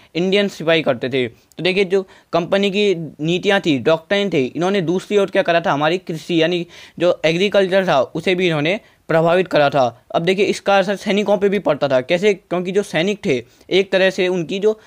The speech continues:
आय थी, इनकम थी, वो बहुत कम थी। तो दूसरे उनके जो परिवार थे, वो कृषि करते थे, उसका असर इस तरह से कि उन जो सिपाही थे, उन पे पड़ रहा था, क्योंकि उनके,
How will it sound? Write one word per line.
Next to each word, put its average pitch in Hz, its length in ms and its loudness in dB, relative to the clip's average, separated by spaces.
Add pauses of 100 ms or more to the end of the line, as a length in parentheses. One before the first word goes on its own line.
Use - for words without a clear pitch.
(200)
आय 180 200 2
थी, 180 120 -2
इनकम 170 400 -4
थी, 175 80 -2
वो 202 200 0 (100)
बहुत 185 200 2
कम 180 220 -2
थी। 131 340 -2
तो 185 100 -2
दूसरे 190 320 0
उनके 196 260 -2
जो 202 80 -2
परिवार 170 520 0
थे, 202 120 0
वो - 400 -12
कृषि 208 300 -2
करते 165 260 0
थे, 135 220 -2 (140)
उसका 202 240 0
असर 196 260 -2
इस - 160 -6
तरह 180 180 6
से 175 120 -6
कि 165 180 -4
उन 165 520 -6 (400)
जो 156 80 -2
सिपाही 165 380 0
थे, 175 40 0
उन 156 140 -2
पे 170 100 -2
पड़ 151 220 2
रहा 147 100 2
था, 139 120 0
क्योंकि 170 260 -4
उनके, 185 340 -2